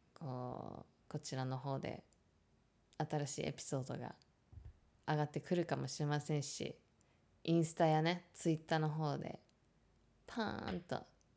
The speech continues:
ご報告があるかもしれないので、その情報をね、ちょっとお楽しみにしてください。まあ、Twitterは、バージンアンダースコア東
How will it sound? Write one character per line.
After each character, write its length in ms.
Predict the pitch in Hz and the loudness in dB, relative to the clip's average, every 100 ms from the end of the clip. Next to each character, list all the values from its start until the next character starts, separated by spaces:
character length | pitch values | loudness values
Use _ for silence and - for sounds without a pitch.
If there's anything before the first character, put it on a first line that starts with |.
| - - _ _ _ _ _ _ - - | -20 -20 _ _ _ _ _ _ -20 -4
ご 140 | 165 | 0
報 160 | 147 156 | 2 0
告 320 | - - 151 | -4 -8 -2
が 140 | 143 143 | 2 2
あ 40 | |
る 100 | 151 | 2
か 160 | - 135 | 0 -4
も 80 | |
し 180 | 131 - | -4 0
れ 100 | 170 | 2
な 140 | 165 156 | 4 2
い 40 | |
の 120 | 135 | 0
で、 200 | - - - - | -4 -8 -12 -18
そ 220 | - 165 | -8 -2
の 220 | 156 143 151 | -2 -2 -4
情 280 | 151 156 | 0 0
報 240 | 143 147 143 | 0 -4 -2
を 80 | 143 | -4
ね、 200 | 139 - _ _ - | -6 -12 _ _ -18
ち 80 | - | -18
ょ 340 | _ - 143 | _ -8 -8
っ 20 | |
と 80 | - | -4
お 20 | |
楽 120 | 139 135 | -4 -4
し 160 | - | -6
み 80 | 147 | -6
に 100 | 143 | -6
し 100 | 143 | -8
て 120 | - | -12
く 120 | 160 160 | -10 -10
だ 140 | 160 | -10
さ 180 | - 170 | -10 -12
い。 80 | 160 _ _ _ _ _ _ _ _ _ _ _ - | -12 _ _ _ _ _ _ _ _ _ _ _ -2
ま 80 | |
あ、 40 | 185 | -2
Twitter 480 | - 233 233 - 214 | 4 4 4 4 6
は、 360 | 202 196 185 - _ _ _ _ _ _ _ _ _ - | 8 6 4 -2 _ _ _ _ _ _ _ _ _ -4
バ 360 | 156 165 165 | 4 6 6
ー 20 | |
ジ 200 | 156 156 | 4 2
ン 140 | 156 - | 2 0
ア 160 | - 151 | 0 2
ン 140 | 147 | 2
ダ 160 | 147 143 | 2 0
ー 20 | |
ス 160 | - - | -2 -4
コ 100 | 143 | -2
ア 200 | 127 - | -2 -4
東 240 | - 135 | -6 -6